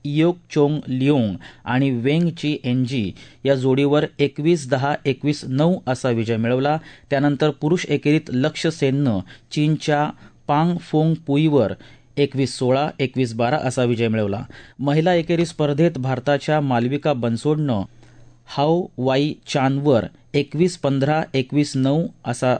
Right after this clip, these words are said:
विजय मिळवला, तर पुरुष दुहेरीत एम आर अर्जुन आणि चिराग शेट्टी यांनी चीन पोन पुई आणि कोक वेन वोंग या जोडीवर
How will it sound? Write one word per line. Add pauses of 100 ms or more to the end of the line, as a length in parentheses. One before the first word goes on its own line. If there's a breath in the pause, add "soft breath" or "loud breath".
विजय
मिळवला, (340 loud breath)
तर
पुरुष
दुहेरीत (100)
एम
आर
अर्जुन (100)
आणि
चिराग
शेट्टी
यांनी (400 loud breath)
चीन
पोन (100)
पुई (160)
आणि (140)
कोक (120)
वेन (240)
वोंग
या
जोडीवर